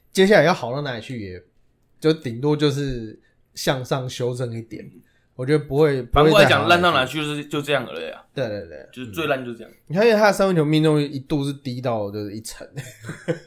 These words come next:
Speaker 2: 射手。
Speaker 1: <laughs>
Speaker 2: 你说鲁哥吗？
Speaker 1: 对啊。
Speaker 2: 射手欸，他最烂就这样了，
Speaker 1: 嗯。
Speaker 2: 最烂就这样了，所以他一定会 bounce back 这样。
Speaker 1: 嗯，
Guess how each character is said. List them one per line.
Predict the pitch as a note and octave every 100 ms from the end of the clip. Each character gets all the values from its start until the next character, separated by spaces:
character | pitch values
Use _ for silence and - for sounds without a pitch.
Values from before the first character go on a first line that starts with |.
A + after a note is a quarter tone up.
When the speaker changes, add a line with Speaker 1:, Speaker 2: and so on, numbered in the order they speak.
| E3
Speaker 2:
射 | - F3+ F#3 E3 D3+
手。 | A#3 A2+ A2+ A#2 - - - F3+
Speaker 1:
<laughs> | - E3+ - -
Speaker 2:
你 | B2+
说 | D#3
鲁 | D3 B2
哥 | B2+
吗？ | A#2+ A#2 F3
Speaker 1:
对 | - D3
啊。 | A#2 A2 -
Speaker 2:
射 | - F3 E3 C#3
手 | - F2+
欸， | F2+ C3+
他 |
最 | D#3+ F3+
烂 | D#3
就 | C#3+
这 | B2+
样 | A#2+
了， | G2+ - -
Speaker 1:
嗯。 | C3
Speaker 2:
最 | C3
烂 | B2
就 | A#2
这 | A2
样 | G2
了， | -
所 | -
以 | D3
他 | D#3
一 |
定 | B2
会 | C3 B2 B2 _ _ _ _
bounce | A#2+ A#2+ A#2+
back | - - - _
这 | -
样。 | - _
Speaker 1:
嗯， | B2+ G#2 F#2+